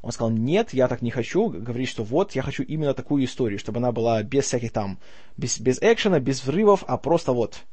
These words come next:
катастрофа и большие человеческие эмоции на ее фоне. Руководство студии в, в конце концов согласилось, прежде всего из той перспективы, чтобы иметь с Кэмероном долгосрочные отношения.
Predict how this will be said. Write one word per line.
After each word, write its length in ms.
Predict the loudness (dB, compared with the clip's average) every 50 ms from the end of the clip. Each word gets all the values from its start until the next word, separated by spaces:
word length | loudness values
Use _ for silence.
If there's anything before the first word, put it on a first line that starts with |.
| -6
катастрофа 540 | -4 -4 -4 -4 2 6 6 6 6 4 2
и 140 | 2 2 2
большие 460 | 4 4 2 2 4 4 4 4 4
человеческие 520 | 2 2 2 2 2 2 0 0 0 0
эмоции 320 | 2 2 2 2 2 0 0
на 80 | 2
ее 180 | 2 2 2 0
фоне. 400 | 0 -2 -4 -6 -6 -6 -8 -10 -12 -14 -14 -12 -6
Руководство 420 | -4 2 4 6 6 6 4 2 0
студии 1000 | 0 0 -2 -2 0 0 -2 0 0 0 -2 -2 -4 -4 -6 -6 -8 -10 -12 -14 -14 -14 -14 -14 -12
в, 460 | -12 -12 -12 -12 -14 -14 -14 -12 -12
в 60 | 0 2
конце 220 | 2 4 4 4
концов 260 | 2 4 4 2 2
согласилось, 800 | 2 2 4 4 4 4 4 2 2 4 4 4 4 2 -4 -6 -8 -12 -14 -14 -14 -14 -14 -14 -8 -2
прежде 220 | 0 2 2 2 2
всего 180 | 2 4 4
из 80 | 4 4
той 140 | 4 2 2
перспективы, 520 | 2 -2 -4 -6 -4 -2 0 2 2 2
чтобы 480 | 2 0 0 -2 0 0 0 2 2 0
иметь 300 | 0 0 0 0 0 0
с 40 | 0
Кэмероном 400 | 0 2 4 4 4 2 2 2
долгосрочные 540 | 2 2 2 2 2 4 2 2 2 0 -2
отношения. 520 | -2 -2 -4 -4 -4 -6 -6 -8 -10 -12